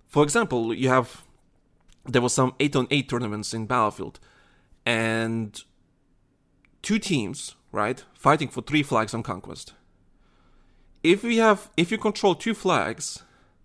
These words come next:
for majority of the game, like, the whole game, and the enemy team controlled one flag the whole game, the sc-, the scoring will be, like, the, the, the scoring will be, like, two, two fifty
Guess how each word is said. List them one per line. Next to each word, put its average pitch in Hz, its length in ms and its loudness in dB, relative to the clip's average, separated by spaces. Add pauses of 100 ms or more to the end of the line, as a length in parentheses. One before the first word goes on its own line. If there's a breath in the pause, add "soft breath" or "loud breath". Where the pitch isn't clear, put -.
(120)
for 127 120 -8
majority 165 420 0
of 175 60 -2
the 180 60 -2
game, 123 340 -4 (260)
like, - 280 -4
the 139 80 -4
whole 156 220 4
game, 127 360 -4 (560)
and 127 140 0
the 135 180 6
enemy 165 200 2
team 156 160 -4
controlled 120 420 -4
one 135 160 0
flag - 380 -10 (920)
the 127 100 -4
whole 120 180 4
game, - 300 -12 (1000)
the 139 100 2
sc-, - 240 0 (680)
the 151 100 2
scoring 185 560 6
will 131 160 4
be, 113 300 -4
like, 117 220 -2
the, 123 100 0
the, 117 320 -14
the 123 120 -6
scoring 135 400 2
will 113 160 -2
be, 117 100 0
like, 110 300 0 (840)
two, 220 180 4 (440)
two 220 180 -2
fifty 180 640 2